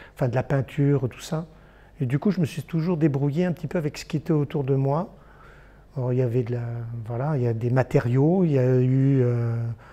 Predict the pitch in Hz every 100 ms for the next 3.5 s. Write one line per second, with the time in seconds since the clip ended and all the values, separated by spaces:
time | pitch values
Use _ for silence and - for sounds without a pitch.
0 | - - - 127 120 120 120 147 123 120
1 | - - 127 135 143 156 139 123 120 120
2 | 117 117 - 107 - 120 127 143 156 151
3 | 131 120 120 117